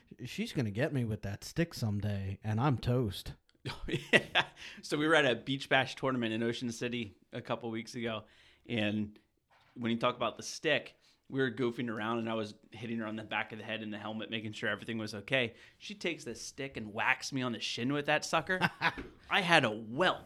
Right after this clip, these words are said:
Speaker 2: the size of a damn softball on my shin. <laughs> I was so upset. I almost threw her across the room.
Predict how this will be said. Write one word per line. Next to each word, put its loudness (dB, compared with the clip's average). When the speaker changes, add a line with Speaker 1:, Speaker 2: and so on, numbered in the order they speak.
Speaker 2:
the -2
size 0
of -8
a -2
damn -2
softball 0
on 0
my 6
shin. 2
<laughs> -4
I 10
was 6
so 8
upset. 10
I 10
almost 8
threw 8
her 10
across 2
the 0
room. 4